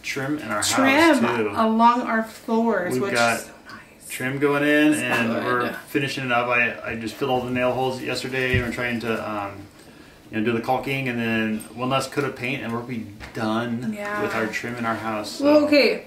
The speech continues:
Speaker 2: No.
Speaker 1: No, we'll be done with a lot of the things that we're going to do. Shh. Stop. Why do you keep trying to make it worse than it
Speaker 2: 'Cause I
Speaker 1: is?
Speaker 2: just, because trim in several rooms. We still have more rooms to do
Speaker 1: Several
Speaker 2: because
Speaker 1: rooms.
Speaker 2: sadly <laughs> we have to go back in and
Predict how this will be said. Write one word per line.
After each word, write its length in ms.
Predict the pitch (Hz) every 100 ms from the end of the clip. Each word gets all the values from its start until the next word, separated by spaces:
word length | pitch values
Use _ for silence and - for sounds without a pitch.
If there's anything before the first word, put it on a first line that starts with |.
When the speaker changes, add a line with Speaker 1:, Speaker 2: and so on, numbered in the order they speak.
| -
Speaker 2:
No. 400 | 170 208 196 226 - -
Speaker 1:
No, 180 | 170 160
we'll 100 | 165
be 60 | 156
done 120 | 143
with 80 | 131
a 40 |
lot 220 | 127 127 131
of 60 |
the 60 | 113
things 140 | 120
that 60 | 113
we're 60 | 107
going 120 | 107
to 80 | 107
do. 120 | 110
Shh. 500 | - - - - - - - -
Stop. 540 | - - - 214 160 - -
Why 120 | 160
do 100 | 220
you 180 | 247 240
keep 300 | 247 233 -
trying 240 | - 214
to 60 | 208
make 200 | 196 214
it 140 | 208 -
worse 500 | 151 185 143 - 135
than 200 | 156 160
it 40 |
Speaker 2:
'Cause 180 | 156 -
I 60 | 440
Speaker 1:
is? 160 | 440
Speaker 2:
just, 240 | 427 415 - - - -
because 680 | 403 392 403 415 - - -
trim 400 | - 381 392 381
in 240 | 302 311
several 460 | 302 - 294 254 226
rooms. 340 | 220 269 247
We 80 | 277
still 140 | 285 262
have 60 | 262
more 140 | 240
rooms 260 | 226 233 -
to 60 | 226
do 40 |
Speaker 1:
Several 320 | 220 - 269
Speaker 2:
because 140 | 247 -
Speaker 1:
rooms. 140 | -
Speaker 2:
sadly 600 | 269 233 247 233 269 330
<laughs> 40 | -
we 120 | 269
have 220 | 220 262
to 60 | 262
go 120 | 240
back 240 | 208 208
in 220 | 214 196 202
and 200 | 220